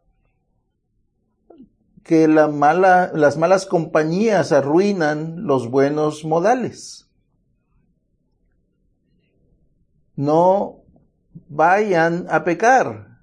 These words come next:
dice Pablo. En primera de Tesalóni-, de-, de-, en primera de Tesalónicas, eh, dice, "U-, ustedes no son de la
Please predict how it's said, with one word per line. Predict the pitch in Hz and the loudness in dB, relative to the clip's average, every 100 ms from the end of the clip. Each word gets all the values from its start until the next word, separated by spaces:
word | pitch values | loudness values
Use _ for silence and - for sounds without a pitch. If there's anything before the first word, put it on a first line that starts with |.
| _ | _
dice | - 156 151 160 | -8 -6 -4 -2
Pablo. | 185 196 170 120 | 0 0 -2 -6
En | 135 127 | -6 -8
primera | 131 123 147 | -6 -2 0
de | 185 | 0
Tesalóni-, | 175 147 147 143 185 226 196 151 | 0 -2 0 0 0 -2 -6 -8
de-, | 175 175 | -8 -6
de-, | 151 151 151 - _ - - 160 | -4 -4 -6 -20 _ -18 -12 -10
en | 147 | -8
primera | - 139 151 185 | -6 -4 -2 -2
de | |
Tesalónicas, | 185 139 143 165 202 190 _ _ - 175 170 170 - | -4 -6 -4 -4 -4 -8 _ _ -4 0 0 -2 -14
eh, | - - 127 120 135 | -20 -20 -20 -18 -18
dice, | 151 175 180 170 185 190 _ _ _ _ _ _ _ 1077 _ _ _ _ _ 1077 _ _ _ _ _ - | -12 -10 -6 -4 -4 -6 _ _ _ _ _ _ _ _ _ _ _ _ _ _ _ _ _ _ _ -16
"U-, | - - 165 | -16 -6 -6
ustedes | 120 165 165 165 | -2 2 2 2
no | 165 165 | 2 0
son | - 180 190 196 214 - - _ _ _ | 2 2 2 0 -8 -12 -20 _ _ _
de | 156 139 165 175 185 | -8 2 4 4 2
la | 185 170 165 165 185 - | 2 2 2 4 2 -2